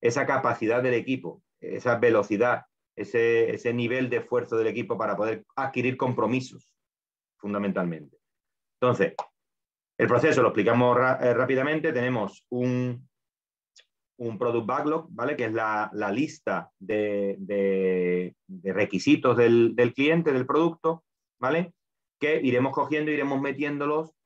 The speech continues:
en sprints, iremos metiendo en iteraciones.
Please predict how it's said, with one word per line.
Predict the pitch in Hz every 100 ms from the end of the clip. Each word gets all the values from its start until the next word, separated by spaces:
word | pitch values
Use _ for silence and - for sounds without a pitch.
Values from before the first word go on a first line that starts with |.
| _ -
en | 147 143
sprints, | 120 - 131 95 - _ _
iremos | 101 120
metiendo | 123 139
en | 143
iteraciones. | 139 120 107 98 127 104 82